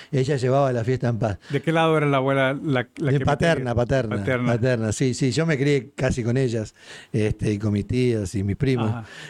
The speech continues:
Speaker 1: Este, pero, pero era maravilloso, ¿eh? Era maravilloso. Había que estar en esa fiesta.
Speaker 2: Sí.
Speaker 1: Era maravilloso.
Speaker 2: Me imagino. Ese, entonces, siendo tu bisabuela, estabas pequeño tú.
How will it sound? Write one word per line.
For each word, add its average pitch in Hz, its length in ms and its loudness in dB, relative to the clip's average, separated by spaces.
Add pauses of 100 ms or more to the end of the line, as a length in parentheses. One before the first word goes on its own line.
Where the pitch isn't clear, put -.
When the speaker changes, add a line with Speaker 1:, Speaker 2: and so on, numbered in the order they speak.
Speaker 1:
Este, 131 640 0
pero, 131 640 0 (340)
pero 135 200 2
era 151 160 2
maravilloso, 139 680 0
¿eh? 139 160 0
Era 147 180 2
maravilloso. 120 600 0 (180)
Había 190 260 2
que 180 60 -4
estar 220 220 0
en 147 80 0
esa 107 200 0
fiesta. 92 440 -4 (160)
Speaker 2:
Sí. - 180 -4
Speaker 1:
Era 143 300 2
maravilloso. 139 680 0 (760)
Speaker 2:
Me 160 80 2
imagino. 156 500 2 (180)
Ese, 220 440 2
entonces, 214 560 0 (520)
siendo 202 360 0
tu 208 100 0
bisabuela, 170 380 2
estabas 151 260 0
pequeño 135 300 0
tú. 127 200 -2